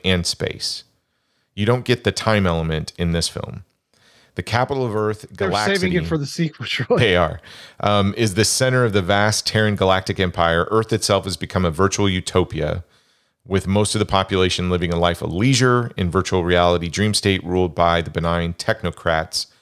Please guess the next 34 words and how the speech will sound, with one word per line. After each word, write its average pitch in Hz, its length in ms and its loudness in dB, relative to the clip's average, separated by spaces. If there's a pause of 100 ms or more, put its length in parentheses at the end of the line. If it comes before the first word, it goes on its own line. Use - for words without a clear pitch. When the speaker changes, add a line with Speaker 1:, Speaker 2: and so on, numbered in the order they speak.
(220)
Speaker 1:
of 87 80 -8
the 82 80 -2
first - 280 -4
circle. 82 320 -4
So - 140 -2
this 107 120 2
all 101 160 4
sounds 87 380 0
like 78 420 -4 (480)
space - 320 -2
opera 82 260 0
jargon, 73 400 -4
right? 78 280 -6 (720)
And 95 360 2 (120)
basically 120 460 2
the 104 100 4
whole 101 120 4
premise 123 420 0
of 120 40 0
the 101 60 0
comic 110 360 0
series 82 380 -4
is 85 360 -2 (480)
a 92 80 -4
spatial 113 600 2
temporal 104 600 0
service 95 480 0
protects - 380 -4
the 90 80 -4
planets 101 580 0
of 87 100 -2
the 80 60 -10
Terran 104 360 2 (100)
Empire 85 680 0